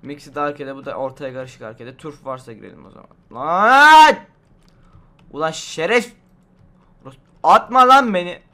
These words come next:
An-, hay! Burada kaldık ya. Bir daha atarsan ağzını bunu, ya! Am-, t-, vuracağım ama!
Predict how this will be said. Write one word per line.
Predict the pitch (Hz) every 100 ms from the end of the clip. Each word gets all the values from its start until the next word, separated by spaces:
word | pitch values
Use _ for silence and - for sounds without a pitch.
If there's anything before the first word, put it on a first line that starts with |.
| _ _ _
An-, | 156 175 - _ _ _ _ _ _ _ _ _ _ _ 147
hay! | 175 175 _ _ _ _
Burada | 143 151 147
kaldık | 143 143 -
ya. | 120 120 _ _ _ _ _ _ _
Bir | 156 165
daha | 190
atarsan | 180 185 175 160
ağzını | 160 160 175
bunu, | 165 165 _ _ _
ya! | 143 220 277 320 262 - _ _ _ _ _ _ _ _ _ _
Am-, | 147 175 _ _ _ _ _
t-, | _ - _ _ _ -
vuracağım | 139 180 202 277 277
ama! | 254 208